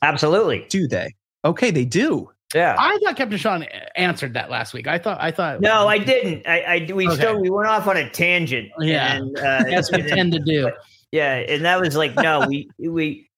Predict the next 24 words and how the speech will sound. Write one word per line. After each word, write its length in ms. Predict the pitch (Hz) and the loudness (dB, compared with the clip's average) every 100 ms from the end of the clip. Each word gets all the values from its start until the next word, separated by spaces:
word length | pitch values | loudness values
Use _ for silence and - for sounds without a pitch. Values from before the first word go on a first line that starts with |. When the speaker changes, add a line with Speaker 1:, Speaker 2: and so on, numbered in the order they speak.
| _ | _
Speaker 1:
yes, 320 | 170 175 151 156 | 0 0 0 -2
we 80 | |
do, 260 | 147 170 196 170 | 0 0 -2 -2
we 140 | 160 | -2
do 240 | 139 180 | 0 -2
share 340 | 180 - 180 165 | -2 0 2 2
in 100 | 143 | 0
the 100 | 120 | -4
tips. 420 | - 131 - - - _ _ _ _ - | 0 0 0 -10 -16 _ _ _ _ 0
And 360 | 139 139 135 - - | 0 0 -4 -8 -6
it's, 560 | 151 139 107 - - - _ _ _ _ 214 | -4 -4 -6 -10 -10 -12 _ _ _ _ -12
uh, 40 | - 87 | -12 -8
like, 380 | 143 151 117 - _ _ _ 247 | -2 -2 -4 -14 _ _ _ -14
there's 240 | 170 175 156 | 0 0 2
been 200 | 185 156 | 0 0
times 480 | 208 208 214 202 160 | 2 2 2 0 0
when 300 | 160 147 143 | 0 0 -2
I, 140 | 139 160 | -2 0
like, 260 | 143 156 | 0 0
one 260 | 160 196 196 | 2 2 2
charter 400 | - 185 165 143 | 2 2 4 2
that 160 | 127 127 | 2 0
I 80 | 123 | -2
did 440 | 110 123 120 | 0 0 0